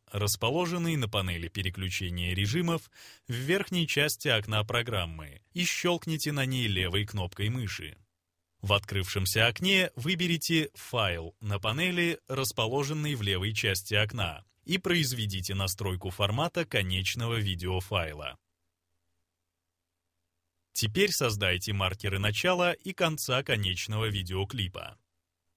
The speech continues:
Установите бегунок на линии времени на тот кадр, который будет началом создаваемого видеоролика. Для этого подведите курсор к бегунку на линии времени и, зажав левую кнопку мыши,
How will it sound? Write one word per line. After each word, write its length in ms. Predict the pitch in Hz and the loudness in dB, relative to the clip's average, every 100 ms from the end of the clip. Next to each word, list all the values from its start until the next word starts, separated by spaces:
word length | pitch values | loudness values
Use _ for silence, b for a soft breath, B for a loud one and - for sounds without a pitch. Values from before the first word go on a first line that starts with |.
| - | -6
Установите 720 | 107 - 107 101 92 87 - | -4 -2 0 2 2 0 -2
бегунок 500 | 98 104 101 92 92 | -2 0 0 0 0
на 120 | 95 | 0
линии 360 | 92 87 90 95 | 0 0 0 0
времени 440 | 104 95 92 92 | 2 2 0 0
на 180 | 95 110 | 2 0
тот 300 | 110 185 - | 0 -2 0
кадр, 420 | 104 90 90 - _ | 0 0 -2 -12 _
который 420 | - 127 - 180 175 | -4 -2 2 0 0
будет 380 | 156 160 165 | 0 -2 0
началом 520 | 113 98 - 101 120 139 | 0 0 2 2 2 -2
создаваемого 840 | - 104 95 85 78 82 95 104 | -2 0 0 0 -2 -4 -2 0
видеоролика. 960 | 104 95 87 95 107 104 85 78 80 - _ _ _ _ _ _ _ - | 0 -2 0 2 2 2 -2 -8 -12 -14 _ _ _ _ _ _ _ -8
Для 300 | 98 95 98 | -2 2 4
этого 520 | 160 - 95 82 78 - | 2 0 -2 -2 -6 -4
подведите 540 | 101 98 98 95 98 | -2 0 0 -2 -2
курсор 440 | 92 92 - 95 | -4 -2 0 0
к 60 | 87 | 0
бегунку 500 | 92 95 101 107 185 | -2 0 -2 0 -2
на 140 | 170 | 0
линии 400 | 120 143 143 143 | 0 0 0 0
времени 680 | 123 110 85 78 73 73 71 - - | 0 0 -2 -4 -12 -12 -12 -12 -4
и, 280 | 165 180 - | -2 -2 -2
зажав 560 | 107 104 90 87 - | 2 2 2 -2 -2
левую 380 | 92 85 85 87 | -4 -4 -4 -6
кнопку 400 | - 104 107 143 | -2 -2 -2 -2
мыши, 500 | 165 185 - 160 151 | -2 -2 0 -2 -2